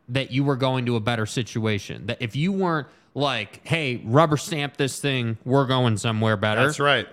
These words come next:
Speaker 1: There's no way that, that kids would be coming to his team in, in the amount that they are if they didn't have something to look forward to. So that's why I say,
Speaker 2: Yeah.
Speaker 1: again, that's my opinion,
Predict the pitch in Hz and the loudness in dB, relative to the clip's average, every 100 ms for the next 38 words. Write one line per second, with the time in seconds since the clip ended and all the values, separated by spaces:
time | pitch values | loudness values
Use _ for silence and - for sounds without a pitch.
0 | - _ _ _ - 143 156 127 135 160 | -16 _ _ _ -2 2 2 2 2 4
1 | 165 160 220 185 101 87 _ _ _ _ | 4 4 2 0 -4 -10 _ _ _ _
2 | 117 156 139 107 - _ 135 143 131 - | -2 0 0 -4 -8 _ -4 -2 -2 -6
3 | - 175 160 135 147 143 131 139 123 - | -2 0 0 -2 -2 0 0 -4 -6 -12
4 | - 175 175 156 156 160 - - 160 139 | 0 2 2 2 0 -2 -4 -4 -2 -2
5 | 131 - _ 139 139 131 131 - 143 143 | -4 -8 _ -2 0 -2 -4 -4 -4 -2
6 | 139 127 143 165 147 147 131 165 175 117 | 0 0 0 -2 -6 -4 0 2 2 2
7 | 127 - _ _ _ 160 160 147 147 180 | -2 -6 _ _ _ -4 -4 -2 -4 -2
8 | 190 185 185 214 185 208 202 220 269 269 | -2 -4 -4 -4 -2 -2 -2 -2 0 0
9 | 123 - 90 - 170 214 254 233 175 139 | -2 -4 -6 -4 -4 -2 -2 -2 0 0
10 | 170 208 220 240 226 208 262 302 233 226 | -2 -4 -4 -2 0 0 -2 0 -2 -2